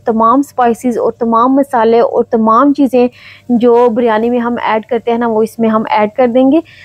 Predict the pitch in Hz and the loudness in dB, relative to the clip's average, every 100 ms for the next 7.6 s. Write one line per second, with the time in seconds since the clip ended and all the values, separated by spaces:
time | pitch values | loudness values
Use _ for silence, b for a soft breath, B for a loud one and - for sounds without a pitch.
0 | B 240 233 240 233 269 311 294 277 277 | B -4 -2 0 2 2 2 2 2 2
1 | 277 262 254 240 262 269 262 - 233 254 | 0 0 0 -2 -2 0 0 0 0 2
2 | 269 254 247 247 247 - 220 214 240 254 | 0 0 0 0 0 0 0 0 0 0
3 | 233 226 277 B B B - 226 214 233 | 0 0 -2 B B B -4 -2 0 2
4 | 233 233 - 233 - 247 247 233 233 233 | 2 2 -2 -6 -4 -4 -2 -2 -2 -4
5 | 220 254 254 233 240 240 254 214 214 233 | -4 -2 -2 -2 -2 0 0 0 0 -2
6 | - 233 208 214 214 240 226 214 208 220 | -2 -2 0 0 0 0 0 0 0 0
7 | 202 196 214 - 220 240 | 0 0 -4 -2 -2 -2